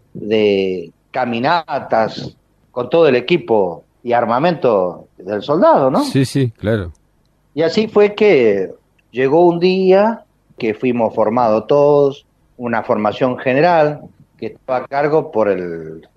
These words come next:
Speaker 1: jefe del batallón, que en ese momento era el capitán Robacio.
Speaker 2: Claro.
Speaker 1: Hugo Robacio. Nos instó, nos arengó ahí y salimos para el,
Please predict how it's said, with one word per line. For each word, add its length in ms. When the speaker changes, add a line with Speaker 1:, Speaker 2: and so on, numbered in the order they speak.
Speaker 1:
jefe 340
del 140
batallón, 500
que 80
en 80
ese 200
momento 440
era 140
el 220
capitán 540
Robacio. 580
Speaker 2:
Claro. 480
Speaker 1:
Hugo 340
Robacio. 580
Nos 440
instó, 880
nos 300
arengó 840
ahí 560
y 40
salimos 600
para 200
el, 300